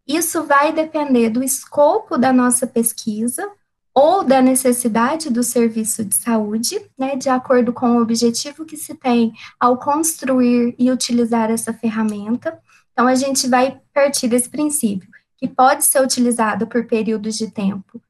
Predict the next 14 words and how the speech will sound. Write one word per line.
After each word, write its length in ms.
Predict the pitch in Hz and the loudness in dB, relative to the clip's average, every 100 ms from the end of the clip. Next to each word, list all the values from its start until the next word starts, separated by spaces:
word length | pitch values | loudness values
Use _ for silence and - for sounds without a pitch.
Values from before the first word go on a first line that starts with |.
| _ _ _ | _ _ _
curtos 480 | 285 330 403 320 247 | -6 -6 -6 -4 0
ou 140 | 233 | 0
longos, 640 | 214 196 196 220 285 - - - _ - | 2 -2 -2 -4 -6 -6 -6 -16 _ -2
ela 240 | 247 254 | 2 2
vai 360 | 240 262 311 349 _ - | 2 2 2 -4 _ -8
estar 400 | 254 - 269 311 | -6 -2 0 0
incorporando 880 | 320 311 294 277 254 233 220 208 220 | -2 -2 -2 0 2 0 0 -2 0
mecanismos, 920 | 240 254 285 262 226 214 - 220 214 | 0 0 -2 0 0 0 -6 -6 -4
né, 200 | 262 311 | -4 -2
de 140 | 320 247 | -4 -2
recuperação 760 | 262 254 - 247 240 240 226 | -2 -2 -2 -2 -2 0 0
da 140 | 226 | 0
memória 500 | 220 220 220 214 220 | -2 -2 -2 -2 -2
autobiográfica, 1040 | 220 262 269 247 220 214 202 196 226 - | -2 -2 -4 -4 -2 -4 -4 -4 -6 -10